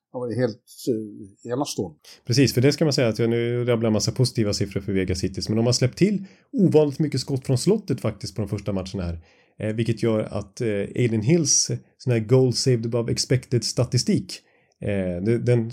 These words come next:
Speaker 2: kanske man inte ska kika på efter så här få matcher. Det är någonting man ska blicka på när man har en, ett stort sample size, så att säga. Men, eh, enligt den så borde han ha släppt in fem mål fler än man har gjort hittills. Och det säger lite grann om chanserna han har fått emot sig,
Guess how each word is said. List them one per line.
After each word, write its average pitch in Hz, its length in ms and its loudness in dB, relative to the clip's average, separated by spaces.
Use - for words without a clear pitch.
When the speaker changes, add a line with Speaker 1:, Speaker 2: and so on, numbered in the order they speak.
Speaker 2:
kanske 113 240 2
man 110 40 4
inte 107 100 -4
ska 107 120 0
kika 107 280 0
på 107 120 -2
efter 101 180 -6
så 113 100 -2
här 110 80 2
få 107 120 -2
matcher. 98 280 -2
Det 104 100 0
är 104 60 2
någonting 98 280 -2
man 92 100 -2
ska - 140 -6
blicka 95 280 -4
på 90 160 -2
när 87 100 -4
man 92 100 -4
har 92 120 -4
en, 87 260 -6
ett 113 100 -4
stort - 320 0
sample 120 380 -2
size, 90 220 0
så 87 120 -10
att 85 60 -12
säga. 82 140 -8
Men, 117 220 0
eh, 113 300 0
enligt 120 200 2
den 151 240 4
så 123 160 -2
borde 113 220 0
han 123 120 0
ha 113 80 0
släppt - 260 -4
in 98 200 -4
fem 165 360 4
mål 131 300 2
fler 139 300 -2
än 101 140 -2
man 104 140 0
har 110 60 0
gjort 156 220 0
hittills. 85 460 -8
Och 110 140 -8
det 107 60 -10
säger 131 180 -4
lite 110 160 -6
grann 101 180 -2
om 95 200 -6
chanserna 113 480 0
han 110 120 -4
har 107 80 -2
fått 110 180 -4
emot 170 300 2
sig, 131 340 -2